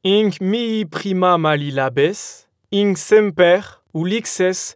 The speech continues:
criminibus terrere novis. D'un côté pour moi le premier glissement vers le malheur,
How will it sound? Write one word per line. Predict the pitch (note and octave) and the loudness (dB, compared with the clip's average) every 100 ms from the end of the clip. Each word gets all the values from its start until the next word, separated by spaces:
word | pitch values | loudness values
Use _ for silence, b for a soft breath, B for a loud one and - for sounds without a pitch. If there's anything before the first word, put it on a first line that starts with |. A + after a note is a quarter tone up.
| _ | _
criminibus | - G3 E3+ F#3+ A#3 A3 F#3+ D#3+ E3 F3+ - - | -6 -2 2 2 2 2 0 0 -4 -4 -6 -4
terrere | E3 D#3 F#3 F#3 E3+ D#3+ F3+ - | -2 2 2 2 2 0 -4 -2
novis. | D#3 D#3 C#3 B2 - - _ _ _ D3 | 2 4 4 -2 -12 -16 _ _ _ -2
D'un | D#3+ | -2
côté | D#3 G3 - G#3 | 4 2 2 -4
pour | - E3 | -2 -2
moi | E3 E3+ | 0 2
le | E3 | 0
premier | C#3+ G#2 F3+ F#3 | 0 0 2 0
glissement | D3+ E3 - E3+ E3 | 0 -4 -4 -2 0
vers | D3+ | 0
le | D3 | 0
malheur, | C#3 C#3 C3 D3 - - | 0 0 0 -2 -8 -20